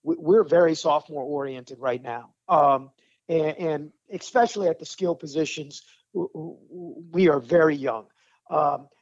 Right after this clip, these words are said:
but I, I think the biggest improvement for us has been the, up front with the five offensive linemen, because they've all played, some for two years, some have started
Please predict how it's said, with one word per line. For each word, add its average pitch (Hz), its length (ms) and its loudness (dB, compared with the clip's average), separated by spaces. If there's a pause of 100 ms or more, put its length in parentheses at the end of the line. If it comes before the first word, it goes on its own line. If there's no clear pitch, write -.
(140)
but 202 100 2 (120)
I, 226 100 -2 (100)
I 240 40 -2
think 240 220 -8
the - 80 -12
biggest 247 360 -10
improvement 151 500 -6 (200)
for 160 220 -8
us 190 400 2 (300)
has 175 180 -4
been 170 560 -6 (300)
the, 170 160 -8 (140)
up 185 200 -4
front 160 300 -2
with 185 180 -10
the 147 60 -14
five 175 400 2
offensive 160 520 -4
linemen, 143 420 -14
because - 240 -20
they've 165 280 -10
all 175 280 4
played, 165 440 -4
some 175 320 -8
for 135 140 -18
two 240 260 -12
years, 220 440 0
some 160 160 -10
have 156 100 -12
started 151 360 -6